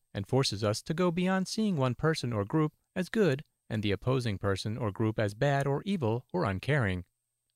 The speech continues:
Here's what he says. As advocates, we find ourselves in the service of those who have been disadvantaged,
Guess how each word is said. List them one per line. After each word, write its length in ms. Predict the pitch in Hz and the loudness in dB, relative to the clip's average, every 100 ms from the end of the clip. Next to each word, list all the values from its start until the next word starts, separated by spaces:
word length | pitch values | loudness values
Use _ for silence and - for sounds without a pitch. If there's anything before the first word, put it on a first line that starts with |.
| _ | _
Here's 220 | 240 233 160 | 0 0 2
what 140 | 101 | 0
he 60 | 92 | 0
says. 560 | - 123 92 85 - _ _ _ _ _ _ _ _ _ _ _ _ _ _ | 2 2 2 -2 -10 _ _ _ _ _ _ _ _ _ _ _ _ _ _
As 160 | 226 226 | -6 0
advocates, 640 | 160 131 107 98 90 - - | 2 2 0 0 -2 -6 -6
we 120 | 101 | -2
find 300 | - 113 107 | 0 2 2
ourselves 540 | 98 95 117 113 113 | 2 2 0 0 -2
in 120 | 165 | -4
the 60 | 170 | -2
service 380 | - 202 202 190 | 0 -2 -2 -2
of 120 | 185 | -2
those 300 | 147 143 139 | 2 0 0
who 100 | 165 | -2
have 100 | 147 | -2
been 180 | 147 139 | 0 0
disadvantaged, 840 | 208 - 131 160 165 151 147 - | -2 -4 -2 -2 -2 -4 -6 -20